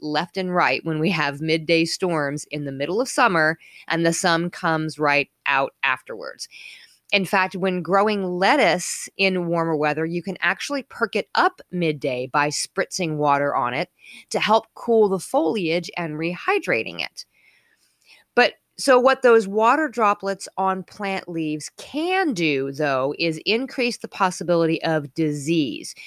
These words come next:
So we've talked about it before. Foliar diseases are easily spread in moist conditions. And any watering that you do midday is more likely to evaporate before the plants really get to take advantage of it.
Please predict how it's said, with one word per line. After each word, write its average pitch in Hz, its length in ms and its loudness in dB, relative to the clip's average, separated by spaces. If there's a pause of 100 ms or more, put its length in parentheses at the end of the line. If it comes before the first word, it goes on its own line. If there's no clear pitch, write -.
(200)
So 170 280 4
we've 170 200 2
talked 214 280 0
about 180 180 2
it 165 100 -2
before. - 440 0
Foliar 220 480 0
diseases 160 760 -2
are 160 200 0 (100)
easily 196 460 -4
spread 139 640 -2 (400)
in 190 240 2
moist 151 420 -2
conditions. 180 720 -4 (800)
And 214 560 4
any 226 280 0
watering 240 640 2
that 208 200 -8
you 208 160 -6
do 180 260 -4
midday 175 680 0
is 156 300 -2
more 185 320 0
likely 220 380 0
to 180 200 -6
evaporate 165 1080 0
before 180 360 -2
the 175 100 -6
plants 160 400 -6
really 185 400 -4
get 170 220 -4
to 156 80 -16
take 143 260 -10
advantage 185 640 -4
of 117 160 -8
it. 127 240 -4